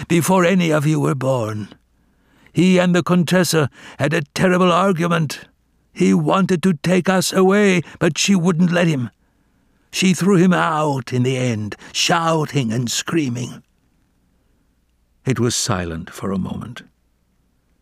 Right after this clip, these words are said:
Barjak saw Father's eyes glint green in the dark. There was no light in the room but the crackling, flickering fire. "This is absurd,"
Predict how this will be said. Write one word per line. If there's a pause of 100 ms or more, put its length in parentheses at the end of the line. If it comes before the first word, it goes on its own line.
(220)
Barjak
saw
Father's
eyes
glint
green
in
the
dark. (920)
There
was
no
light
in
the
room (260)
but
the
crackling,
flickering
fire. (1400)
"This
is
absurd,"